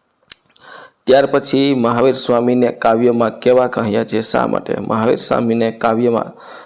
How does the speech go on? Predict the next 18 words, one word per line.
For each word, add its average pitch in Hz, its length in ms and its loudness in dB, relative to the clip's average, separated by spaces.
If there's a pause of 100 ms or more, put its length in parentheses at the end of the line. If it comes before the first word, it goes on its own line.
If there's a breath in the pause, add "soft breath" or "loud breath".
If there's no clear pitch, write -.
(120 loud breath)
તપસ્વી 135 460 0
કહ્યા 127 340 0
છે, 131 200 -2
કારણ 117 320 -2
કે 113 240 -2 (640 soft breath)
તેમણે 123 320 2
પ્રવાસી 127 560 0
માત્રને 113 480 0
રક્ષણ 113 360 -2
આપ્યું, 127 340 -2
સૌને 120 360 0
પોતાના 113 440 -4
સમાન 123 380 -2
માન્યા 131 380 -2 (560 loud breath)
અને 117 180 0
પૂર્ણ 131 380 0
અહિંસાનું 117 720 -2
આચરણ 135 400 -2